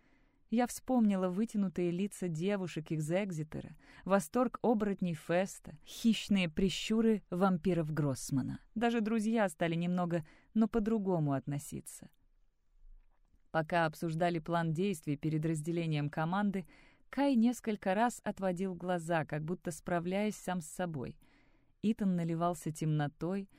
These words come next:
глядя, как предвкушающе скалится неотрывно любующийся мной рапира. Сам Итан держался очень сдержанно, опекал, прерывая вопросы о моей внешности, давая время подумать и прийти в себя.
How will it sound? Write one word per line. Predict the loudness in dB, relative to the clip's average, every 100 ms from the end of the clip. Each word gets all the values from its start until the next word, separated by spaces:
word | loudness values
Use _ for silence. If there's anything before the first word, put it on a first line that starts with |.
| -12
глядя, | -2 4 4 4
как | 0 -4
предвкушающе | -6 -8 -6 -4 0 2 0 -2
скалится | -10 -2 -2 -2 -4 -4
неотрывно | -2 -2 -2 -2 0
любующийся | 0 0 0 -2 -2 -4 -2
мной | 0 0
рапира. | 0 -2 -2 -4 -4 -8 _ _ -20 -20 -20
Сам | -6 -2 0 -2 -6
Итан | -6 -2 0
держался | 0 -2 -2 -2 -4 -4
очень | -4 0 2
сдержанно, | 0 -2 -2 -2 -6 -10 -12 -16 -20 -8
опекал, | -4 -4 -4 0 0 0 -4 -12 _
прерывая | -2 0 2 2 2 2
вопросы | 0 -2 -4 0
о | 0
моей | 0 0 0
внешности, | 0 -2 -4 -6 -6 -12 -16 -18 _
давая | 2 4 4 4
время | 2 -2 0
подумать | 0 0 0 -2 -2 -6
и |
прийти | -4 -4 -4 -8
в |
себя. | -4 -4 -2 -4